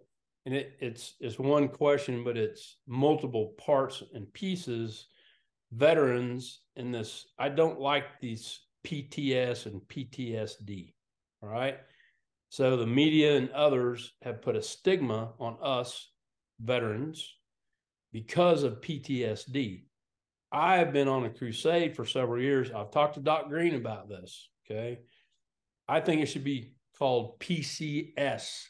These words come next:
post-combat stress. And I've studied this, I've researched it. You know, I've talked to all kind of docs and psychiatrists and psychologists. There's different degrees of P T S.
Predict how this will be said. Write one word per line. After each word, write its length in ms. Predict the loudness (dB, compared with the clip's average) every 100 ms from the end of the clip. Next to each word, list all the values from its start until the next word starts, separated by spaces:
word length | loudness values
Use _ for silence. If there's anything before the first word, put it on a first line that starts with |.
| _ _
post-combat 1300 | 2 2 0 -8 -16 _ -16 -6 -2 0 -2 -4 -6
stress. 880 | -10 -12 -10 -4 -2 -4 -6 -12 -14 -20 _ _ _ _ _ -8
And 80 | -4
I've 120 | -4
studied 560 | -6 -2 4 4 4 0
this, 360 | -2 0 -2 -4
I've 220 | -12 -10
researched 800 | 0 2 2 2 4 4 0 -6
it. 260 | -6 -6 -14 _ _ _
You 80 | -6
know, 80 | -4
I've 160 | -4 -2
talked 280 | -2 -2
to 60 | 0
all 260 | 2 2 0
kind 260 | -4 -4
of 180 | -4 -2
docs 440 | 2 2 0 -4
and 120 | -10 -4
psychiatrists 800 | -6 -4 -2 -2 -2 -6 -10 -10
and 100 | -10
psychologists. 640 | -10 -2 2 4 4 0
There's 180 | -4 2
different 420 | 6 6 4 -2
degrees 500 | -4 2 4 4 0
of 160 | -8 -10
P 140 | -12
T 280 | -8 -6 -6
S. 280 | -8 -14